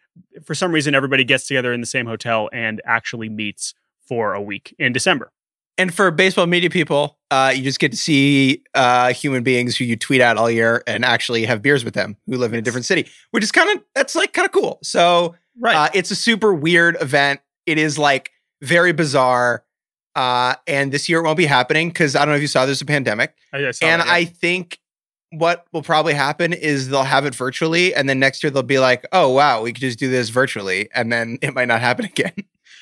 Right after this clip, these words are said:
Speaker 1: I had that thought too. I mean, I think people will crave the social interaction. Well, minor league baseball will be a different topic on this wheel, but, um, I imagine it'll still come back in some form. But yeah, like, I don't even know if it's even going, my, the, the only reason I wanted to have this on the wheel is, like,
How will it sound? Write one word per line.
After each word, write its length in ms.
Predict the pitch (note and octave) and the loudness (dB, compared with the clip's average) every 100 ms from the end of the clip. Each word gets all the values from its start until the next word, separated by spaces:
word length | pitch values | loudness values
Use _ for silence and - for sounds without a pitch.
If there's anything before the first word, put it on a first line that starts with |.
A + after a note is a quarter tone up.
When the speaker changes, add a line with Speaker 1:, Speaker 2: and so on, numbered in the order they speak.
| - - | -20 -4
Speaker 1:
I 140 | F3 D#3+ | 0 4
had 240 | G3 F#3+ | 2 2
that 180 | F3+ D#3 | 0 0
thought 220 | D#3 C3+ | -2 -2
too. 280 | C3+ B2 A#2+ | -4 -6 -2
I 120 | D#3 E3 | -2 0
mean, 200 | E3 E3 | 2 2
I 140 | D#3 | 0
think 420 | C#3+ F3+ E3+ - | -2 -6 -6 -8
people 400 | - D#3 C#3+ C3 | -8 -6 -4 -4
will 180 | B2 B2 | -4 -6
crave 480 | - - B2 A#2+ A#2 | -6 -4 -4 -4 -6
the 200 | A#2+ A#2 | -8 -8
social 440 | - C3 - B2 | -8 -10 -8 -6
interaction. 420 | A#2+ A2+ A2 - | -4 0 0 -2
Well, 100 | B2 | -8
minor 260 | A#2 C3+ C#3 | 0 2 2
league 140 | B2+ | -2
baseball 300 | B2 A#2 A#2+ A2 | -2 -2 -4 -8
will 80 | |
be 100 | A2+ | -6
a 40 | G#2+ | -8
different 260 | A#2+ A#2+ | -8 -12
topic 200 | A#2 - | -14 -14
on 100 | G#2+ | -14
this 140 | - - | -16 -16
wheel, 160 | G#2+ | -16
but, 260 | A2 B2+ G2+ _ _ _ - | -8 -6 -6 _ _ _ -2
um, 380 | C3 B2 A#2+ A2+ _ _ - | 2 2 -2 -10 _ _ 0
I 120 | F3 | 2
imagine 440 | E3 C#3+ C#3 C3 | 2 0 0 -2
it'll 120 | B2 A#2 | -6 -6
still 200 | - B2+ | -8 -10
come 140 | - | -8
back 180 | A#2 A2+ | -8 -8
in 60 | A2+ | -10
some 160 | B2 | -18
form. 220 | A2+ A#2 | -14 -10
But 180 | A#2 E3+ | -6 0
yeah, 140 | A3 F#3+ | 2 4
like, 220 | D3 C#3+ | 2 0
I 100 | - | 0
don't 120 | G3+ | 0
even 240 | A#3 G#3+ F#3+ | -2 -2 2
know 240 | F#3 F#3+ | 2 2
if 160 | F3 F3+ | 0 -4
it's 160 | C#3+ | -8
even 220 | F3 D#3+ | -8 -6
going, 300 | D#3+ D#3 D#3+ | -4 -4 -4
my, 120 | D#3 D#3 | -6 -10
the, 220 | D#3+ E3 | -8 -10
the 200 | C#3+ F3 | -6 -2
only 180 | A#3 G#3+ | 0 2
reason 220 | F#3 F3 | 2 2
I 60 | |
wanted 180 | D3+ D#3 | 0 -2
to 60 | D3 | -2
have 80 | C#3+ | -4
this 60 | C3+ | -4
on 80 | |
the 60 | B2+ | -2
wheel 120 | D3 | 0
is, 80 | C3 | 0
like, 140 | B2+ | -2